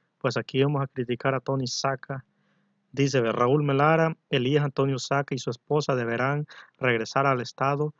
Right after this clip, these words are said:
cuatro millones cuatrocientos mil dólares, dinero que robaron mientras se desempeñaba como presidente de la República. Saca queda además inhabilitado para ejercer cargos públicos por diez años.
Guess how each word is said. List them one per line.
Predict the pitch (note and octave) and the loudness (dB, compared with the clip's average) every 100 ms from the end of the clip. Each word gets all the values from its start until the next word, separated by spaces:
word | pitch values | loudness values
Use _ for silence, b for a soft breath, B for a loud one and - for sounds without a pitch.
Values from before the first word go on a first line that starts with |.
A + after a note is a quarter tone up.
| b b b _ _ | b b b _ _
cuatro | - D3 D#3 D3 | 6 6 6 2
millones | C3+ B2+ D3+ D3 | 4 4 4 2
cuatrocientos | - B2+ A#2 B2+ - - B2 A#2+ _ _ _ _ - C3+ C3 B2 B2+ A2+ | 0 -2 -2 -4 -4 -2 -2 -4 _ _ _ _ -2 -2 -2 -4 -4 -4
mil | B2+ C#3 | -2 -2
dólares, | C3 C3 B2 A2 - b b b | 0 -2 -2 -6 -12 b b b
dinero | C#3 B2+ C#3+ D3 - | -2 2 4 4 2
que | C#3+ A#2+ - - | 0 0 -4 -8
robaron | - A#2+ B2 C#3 C3+ | -4 0 0 0 0
mientras | B2+ C#3 C#3 D3 C3+ | 0 -2 -2 -4 -4
se | - C3 | -4 -2
desempeñaba | A#2+ A2+ A#2 - A#2+ A#2+ C3 C#3+ D3 B B B | -2 -4 -10 -8 -6 -2 0 -2 -4 B B B
como | C3+ B2+ | -2 -2
presidente | B2+ B2 - B2 C#3 C3+ | -2 -6 -2 0 0 -2
de | |
la | B2 | -2
República. | A#2 A2 - C3 A#2 B2+ B2 B B | -4 -6 -4 -4 -4 -12 -16 B B
Saca | - - D#3 D3+ | -4 4 6 6
queda | C3 D3 D3+ | 4 6 6
además | C#3 B2+ B2 C#3+ - | 4 2 2 0 -2
inhabilitado | C#3 B2 A2+ A2 A2+ - C#3+ C#3+ | -4 -2 -2 -4 -6 -2 0 0
para | C3+ C3 B2 | -2 -2 -2
ejercer | B2 G#2 - C3+ | -6 -8 -4 -4
cargos | C#3 C3+ C#3 C3 - | -4 -6 -4 -8 -12
públicos | - C#3 C#3+ C3+ C#3 | -10 -6 -6 -4 -6
por | - B2 | -6 -8
diez | A#2 A#2+ | -6 -6
años. | A#2+ A#2 G#2+ | -4 -4 -6